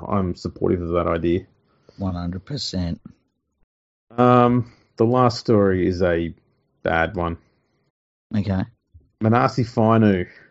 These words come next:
Speaker 1: he
Speaker 2: Hmm.
Speaker 1: is in jail. He's been refused bail. He's got three charges against his name after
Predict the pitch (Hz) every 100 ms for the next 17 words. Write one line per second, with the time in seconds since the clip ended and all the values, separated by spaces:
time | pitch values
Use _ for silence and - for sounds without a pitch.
0 | _ _ _ _ _ - 101 101 95 87
1 | 73 - - - _ _ _ 120 139 117
2 | 110 104 101 101 104 110 92 95 - 113
3 | 101 98 90 90 90 - 101 98 _ _
4 | - - - - - 104 104 101 98 -
5 | - 95 98 95 92 90 - 92 90 87
6 | 87 87 - _ _ _ _ - - 92
7 | 90 - 90 87 85